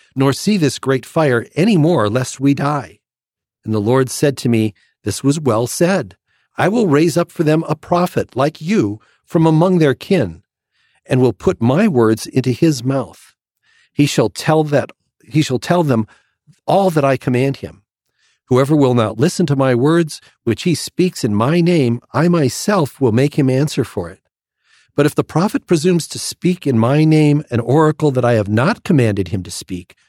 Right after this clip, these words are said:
or speaks in the name of other gods, he shall die." The word of the Lord. So if you're not sure what they're talking about here with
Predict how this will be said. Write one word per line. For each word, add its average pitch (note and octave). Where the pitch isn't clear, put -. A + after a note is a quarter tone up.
or C3
speaks -
in D3+
the C3
name C3+
of A2+
other G#3
gods, D#2+
he D#3+
shall A2
die." G2+
The A2+
word A2
of E2+
the F#2+
Lord. F#2
So D3
if -
you're D#3+
not G#3
sure G3+
what F3
they're C#3
talking D#3+
about A2+
here B2
with A2